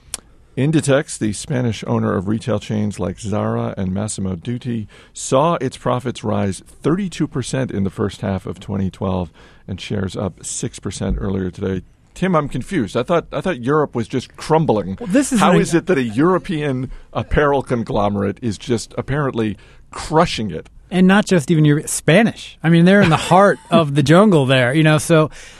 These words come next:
Speaker 2: uh, it's, it's an incredible success story for, for Inditex. I think there are a couple of ingredients. I mean, so they're seeing great sales growth, and, and part of that has to do with, you know, th-, they have a variety of value-conscious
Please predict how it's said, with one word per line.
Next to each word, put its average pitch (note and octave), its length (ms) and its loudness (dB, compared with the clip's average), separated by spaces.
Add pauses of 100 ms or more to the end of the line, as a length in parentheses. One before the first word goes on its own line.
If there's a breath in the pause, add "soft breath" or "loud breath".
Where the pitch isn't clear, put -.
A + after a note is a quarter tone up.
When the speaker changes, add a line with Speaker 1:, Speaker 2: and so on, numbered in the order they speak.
(160 loud breath)
Speaker 2:
uh, D#3 160 -12
it's, F#3+ 240 2
it's F3+ 240 -8
an G3 80 4
incredible D#3+ 460 2
success D#3+ 380 -4
story C3+ 320 0
for, C3 360 -4
for C3 200 -8
Inditex. C3+ 580 -4
I B2 100 -8
think E3+ 180 -4
there D3+ 160 -2
are - 20 -2
a B2+ 60 -4
couple F#3 340 -2
of D3 60 2
ingredients. C#3 560 0
I - 40 -4
mean, C#3 180 -2 (240 loud breath)
so D#3+ 180 0
they're D3+ 220 0
seeing C#3 280 0
great D3+ 240 0
sales C3+ 320 -4
growth, B2 320 -4
and, C3+ 220 -8
and C3 160 -4
part C#3+ 160 0
of C#3+ 60 -4
that C#3 120 -4
has B2+ 260 -6
to C3 60 -10
do B2+ 200 -4
with, B2 200 -6 (140)
you C#3+ 80 -8
know, C3+ 120 -2
th-, D3 600 -14
they D#3 160 -4
have C#3+ 160 -4
a C3+ 60 -4
variety C3 400 -2
of A#2+ 80 -4
value-conscious B2+ 1000 -4